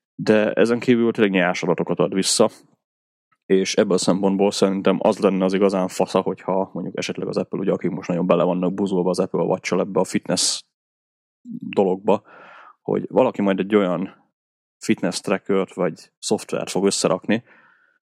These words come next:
mondjuk I O S-re, ugye, ahol ott a Health alkalmazás, ami volt egy csomó ilyen adat, hogy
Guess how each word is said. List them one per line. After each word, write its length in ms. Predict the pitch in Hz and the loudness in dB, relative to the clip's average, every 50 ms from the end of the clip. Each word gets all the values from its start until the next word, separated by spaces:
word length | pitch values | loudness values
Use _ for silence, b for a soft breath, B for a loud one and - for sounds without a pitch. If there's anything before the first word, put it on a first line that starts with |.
| _ _ _ _ _ | _ _ _ _ _
mondjuk 400 | - 98 98 98 - 98 98 95 | -6 -2 0 0 2 2 2 2
I 40 | 90 | 2
O 160 | 98 87 90 | 2 0 -2
S-re, 220 | - - - 101 | -2 -2 -4 -4
ugye, 180 | 95 95 95 95 | -4 -4 -4 -4
ahol 160 | 95 95 95 | -2 -2 -2
ott 140 | 98 - - | -4 -4 -6
a 60 | - | -6
Health 420 | - 92 85 87 85 - - - - | -2 0 0 0 0 -2 -8 -12 -8
alkalmazás, 600 | - - 90 90 - 92 90 92 90 90 90 - - | -4 -4 -4 -2 -2 -4 -2 -2 -2 -4 -4 -4 -6
ami 100 | 95 92 | -6 -4
volt 220 | 90 92 95 - | -4 -6 -6 -6
egy 100 | 92 90 | -10 -10
csomó 320 | - - - 95 95 98 95 | -8 -6 -6 -4 -4 -4 -6
ilyen 140 | 98 95 | -4 -4
adat, 280 | 90 90 98 101 104 - | -4 -2 0 -2 -2 -2
hogy 340 | - - 107 98 98 - | -2 0 0 0 0 -4